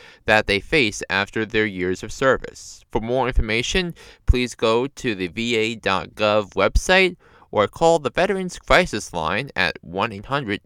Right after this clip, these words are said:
two seven three eight two five five. That's one eight hundred two seven three eight two five five. Thank you, veterans, again for your service. Okay, so we're gonna begin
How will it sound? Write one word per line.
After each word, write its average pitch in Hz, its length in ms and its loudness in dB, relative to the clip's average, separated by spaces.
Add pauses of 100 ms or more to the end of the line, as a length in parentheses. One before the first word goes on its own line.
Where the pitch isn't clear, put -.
(140)
two 143 220 -4
seven 131 380 -4
three 143 480 -4 (360)
eight 135 280 -4
two 127 360 -4
five 110 380 2
five. 78 540 0 (420)
That's 98 300 4
one 110 460 0
eight 139 220 -8
hundred 101 400 -6 (140)
two 156 280 -4
seven 127 380 -4
three 98 500 -4 (280)
eight 120 240 -4 (120)
two 104 460 -2
five 104 420 2
five. 71 580 0 (280)
Thank 139 240 2
you, 113 80 -4
veterans, 107 420 0
again 80 340 -2
for - 160 -6
your 92 160 -2
service. - 680 -6 (640)
Okay, 151 760 4
so 139 300 0
we're 202 160 6
gonna 196 200 2
begin 135 760 2